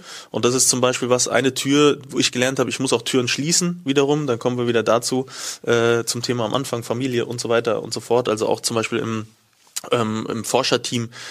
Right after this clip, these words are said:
äh, eigene Forschungen noch zu machen und so weiter. Das war einfach, da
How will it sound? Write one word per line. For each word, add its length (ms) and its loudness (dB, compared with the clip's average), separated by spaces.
äh, 500 2
eigene 280 0
Forschungen 420 2
noch 120 -2
zu 140 -6
machen 220 0
und 120 -6
so 100 -6
weiter. 200 0
Das 180 -6
war 80 4
einfach, 180 -2
da 180 0